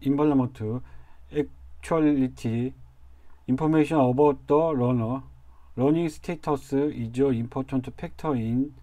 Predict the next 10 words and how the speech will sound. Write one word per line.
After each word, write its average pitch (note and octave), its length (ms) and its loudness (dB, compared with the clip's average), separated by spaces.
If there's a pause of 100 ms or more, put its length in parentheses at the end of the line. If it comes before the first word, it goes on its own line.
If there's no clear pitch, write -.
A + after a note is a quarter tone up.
(400)
determining C#3 680 2
the D#3 200 2 (300)
success D#3+ 440 -8
or C3+ 640 0
fail D#3 340 0
of A#2+ 80 -6
learning. A2 420 -4 (2500)
The D3+ 420 6 (600)
reason E3 360 2
is, C#3+ 200 4